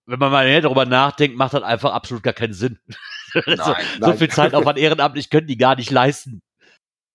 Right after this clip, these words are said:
Speaker 1: Also, wer, ist wahrscheinlich mal Zufall. Wahrscheinlich macht der ein oder andere, ähm, Reviewer dann auch wirklich, ne, kann ja sein.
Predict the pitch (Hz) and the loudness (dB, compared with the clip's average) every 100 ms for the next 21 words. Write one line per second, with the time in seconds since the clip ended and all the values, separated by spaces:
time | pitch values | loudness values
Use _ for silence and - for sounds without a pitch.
0 | _ - 107 113 110 - 82 90 120 175 | _ -8 -4 -4 -4 -8 -16 -6 2 2
1 | 180 - 160 151 165 156 143 - 185 - | 2 4 4 6 2 4 2 2 -4 0
2 | 127 120 - 202 165 202 - 202 120 117 | 2 2 2 0 0 -2 2 2 4 2
3 | 110 113 113 113 110 110 107 107 85 113 | 2 0 0 0 0 2 2 0 -2 -2
4 | 107 110 101 117 113 107 123 131 - 123 | -2 -2 0 2 2 2 -2 -2 -6 -10
5 | - 151 151 - 143 143 135 147 | -4 -2 -2 -2 2 4 4 2